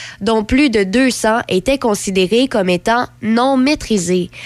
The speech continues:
Pour, euh, ce qui est du Québec, on compte toujours cent vingt-sept incendies de forêt,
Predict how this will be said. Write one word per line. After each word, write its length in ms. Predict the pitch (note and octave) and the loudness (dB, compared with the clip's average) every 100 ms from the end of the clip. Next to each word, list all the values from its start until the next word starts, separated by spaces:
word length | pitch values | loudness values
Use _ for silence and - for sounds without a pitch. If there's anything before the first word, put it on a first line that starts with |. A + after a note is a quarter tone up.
| - - - | -18 -18 0
Pour, 200 | A#3 G#3+ | 0 2
euh, 100 | G#3 | 0
ce 80 | - | 0
qui 80 | B3 | -2
est 40 | |
du 120 | A3 | 0
Québec, 540 | A3 G#3+ G3+ G#3+ A#3+ - | 0 0 2 2 0 -4
on 140 | G3+ G3 | -2 -2
compte 400 | A3+ A3+ A3 - | 0 -2 -2 -2
toujours 420 | A3 F#3+ A3+ A3+ | 0 2 0 0
cent 240 | - C4 | -2 0
vingt-sept 360 | B3+ A3+ A#3+ A3+ | 0 0 0 0
incendies 460 | G#3 - G3 F#3+ G3+ | -2 0 0 0 -2
de 60 | |
forêt, 420 | - F#3 G3 A#3+ | -2 0 0 -2